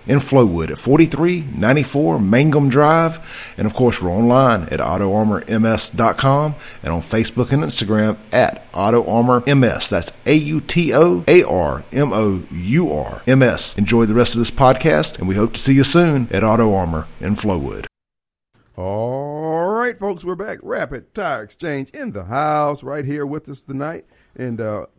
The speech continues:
Speaker 2: Ken, tell us what, I mean, what do you have coming down the pike for the customers out there that you'd like to let them know? I know you got the Valentine's Day specials that they can take advantage of,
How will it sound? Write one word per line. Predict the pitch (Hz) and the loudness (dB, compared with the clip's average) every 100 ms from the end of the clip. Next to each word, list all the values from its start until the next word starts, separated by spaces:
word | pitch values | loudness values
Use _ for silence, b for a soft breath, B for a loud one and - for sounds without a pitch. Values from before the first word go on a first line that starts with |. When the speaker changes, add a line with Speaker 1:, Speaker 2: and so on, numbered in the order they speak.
| _ _ - | _ _ -14
Speaker 2:
Ken, | 202 196 175 _ _ _ _ _ _ | -10 -8 -10 _ _ _ _ _ _
tell | 226 214 | -6 -6
us | 139 | -8
what, | 170 - _ - | -10 -12 _ -10
I | 143 | -8
mean, | 151 139 - | -6 -8 -12
what | - 147 202 | -14 -10 -6
do | |
you | 190 | -4
have | 165 139 | -6 -8
coming | 160 143 | -10 -8
down | 139 131 | -8 -8
the | 120 | -10
pike | 131 113 | -10 -10
for | 123 | -12
the | 110 | -14
customers | 131 120 - 101 | -12 -12 -12 -12
out | 101 95 | -12 -12
there | 101 | -16
that | 107 | -16
you'd | 110 | -14
like | 98 - | -14 -14
to | |
let | 104 104 | -16 -14
them | 101 | -14
know? | 95 101 | -12 -10
I | 120 | -8
know | 139 | -8
you | 135 | -8
got | 131 120 | -10 -12
the | |
Valentine's | 113 123 120 127 117 110 | -12 -12 -10 -12 -12 -12
Day | 117 117 | -12 -14
specials | - 120 117 120 107 | -14 -14 -14 -14 -14
that | 101 | -14
they | 113 | -16
can | 110 | -16
take | 113 104 | -16 -16
advantage | 90 107 101 | -14 -14 -12
of, | 107 104 | -12 -14